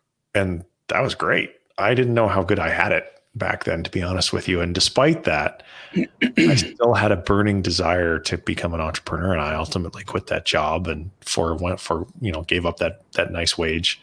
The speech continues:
Speaker 1: and buried myself in debt to start my first company.
Speaker 2: Because that's the smart way to start a business. Never,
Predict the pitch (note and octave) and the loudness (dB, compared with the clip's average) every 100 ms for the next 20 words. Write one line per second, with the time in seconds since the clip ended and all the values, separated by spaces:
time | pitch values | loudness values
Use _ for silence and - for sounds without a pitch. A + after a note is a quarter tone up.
0 | - _ _ _ - E2+ - D#3 D#3+ C3+ | -16 _ _ _ -6 -4 2 4 4 4
1 | A#2 - A2+ G#2+ G2 F#2 - - F#2 F2 | 4 4 4 2 2 0 0 0 0 0
2 | F2 F2 - D#2+ - - _ - - - | -2 -4 -4 -6 -8 -10 _ -20 -14 -14
3 | - D#3+ D#3+ D3+ G#2 A#2+ E3 - D#3+ - | 0 2 6 4 4 4 4 4 4 4
4 | D#3+ D3+ C3+ B2+ B2+ C3 A#2 G#2 G2 F2 | 6 6 6 4 4 4 4 4 4 2
5 | D#2+ - - A2+ G2+ D#2 | -2 -4 0 2 4 0